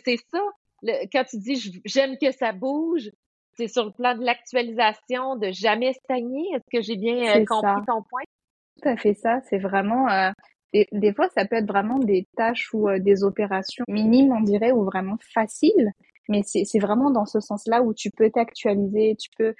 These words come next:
Speaker 2: aller améliorer ce que tu as fait, que tu aies cette possibilité-là dans l'entreprise. C'est vraiment, euh, c'est ça, oui.
Speaker 1: Ben, je note, je note, on continue. <laughs> Parce que je sais que des fois, je suis dure,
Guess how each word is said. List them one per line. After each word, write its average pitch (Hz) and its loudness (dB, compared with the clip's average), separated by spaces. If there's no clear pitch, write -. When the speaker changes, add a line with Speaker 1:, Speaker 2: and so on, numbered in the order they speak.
Speaker 2:
aller 220 0
améliorer 240 0
ce - -20
que 208 0
tu - -2
as 196 2
fait, 247 0
que 214 2
tu - -2
aies 240 4
cette 226 -2
possibilité-là 214 0
dans 226 0
l'entreprise. 208 -4
C'est 190 -4
vraiment, 202 -2
euh, 180 2
c'est 185 -6
ça, 175 -2
oui. 170 -8
Speaker 1:
Ben, 220 -2
je 339 2
note, 214 0
je 220 2
note, 233 2
on 214 0
continue. 226 -2
<laughs> - -4
Parce 269 2
que 294 -4
je 277 -2
sais 370 -6
que 330 -14
des 247 -4
fois, 277 2
je - -14
suis 233 -8
dure, 254 0